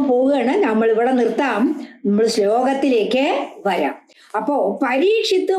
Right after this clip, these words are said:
മഹാരാജാവ് ഒരു കാഴ്ച കണ്ടു എന്ന് പറഞ്ഞാണ് നിർത്തിയത്. ആ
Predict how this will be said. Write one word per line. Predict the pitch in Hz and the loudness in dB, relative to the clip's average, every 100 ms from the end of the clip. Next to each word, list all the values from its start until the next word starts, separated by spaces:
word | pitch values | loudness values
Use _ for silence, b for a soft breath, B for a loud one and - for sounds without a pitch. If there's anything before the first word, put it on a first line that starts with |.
| 285 | 0
മഹാരാജാവ് | 220 220 262 302 277 214 226 226 220 208 220 196 143 262 311 B B 269 | 0 -2 -2 0 0 -2 -2 -2 0 0 0 0 0 -2 -4 B B -2
ഒരു | 285 277 269 | 0 0 -2
കാഴ്ച | 247 339 381 359 349 | 0 0 0 0 0
കണ്ടു | 269 269 285 277 | 0 2 2 2
എന്ന് | 233 269 | 2 0
പറഞ്ഞാണ് | 240 208 240 254 240 320 | 0 0 0 0 2 2
നിർത്തിയത്. | 254 - 269 262 | 0 0 0 0
ആ | 226 | -2